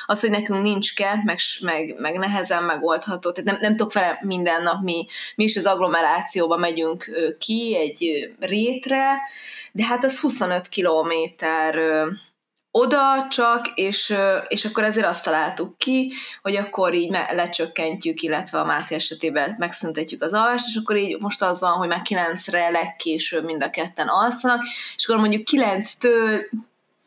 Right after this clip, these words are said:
tízig, vagy fél tizenegyig van, van egy ilyen kis idő, amit, ö,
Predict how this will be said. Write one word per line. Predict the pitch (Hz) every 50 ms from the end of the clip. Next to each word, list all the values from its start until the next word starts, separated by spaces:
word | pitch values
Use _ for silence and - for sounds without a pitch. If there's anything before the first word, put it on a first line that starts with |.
| _ _ _ _
tízig, | - 254 247 247 262 262 277 247 247 - 302 - 240 254
vagy | 254 226 226
fél | 220 - - 233 226 214 208
tizenegyig | - 208 175 196 180 180 170 165 165 170 170
van, | 180 180 175 165 - -
van | 185 190 180 170
egy | 160 151 165
ilyen | 170 170 160 160
kis | - - 190 - -
idő, | 185 175 156 165 160 160 156
amit, | 156 156 160 160 160 160 160 160 -
ö, | 165 160 156 156